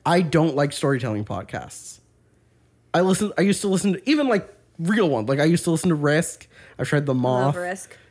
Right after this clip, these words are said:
Speaker 1: Even, like, This American Life, I can't do most of the time. I don't like listening to that. I like listening to conversation.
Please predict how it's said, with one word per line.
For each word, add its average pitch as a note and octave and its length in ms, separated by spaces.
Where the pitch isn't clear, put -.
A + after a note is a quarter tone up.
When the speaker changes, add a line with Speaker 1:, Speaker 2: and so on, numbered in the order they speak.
Speaker 1:
Even, G3+ 260
like, F#3+ 180
This F3 160
American F3 320
Life, E3 220
I C3+ 60
can't B2+ 280
do B2+ 180
most B2 240
of - 60
the C3+ 60
time. A2+ 400
I C#3 80
don't E3 280
like D#3+ 380
listening D3+ 520
to C3+ 320
that. B2 340
I B2+ 60
like C3 160
listening C3 280
to A#2 60
conversation. A2 720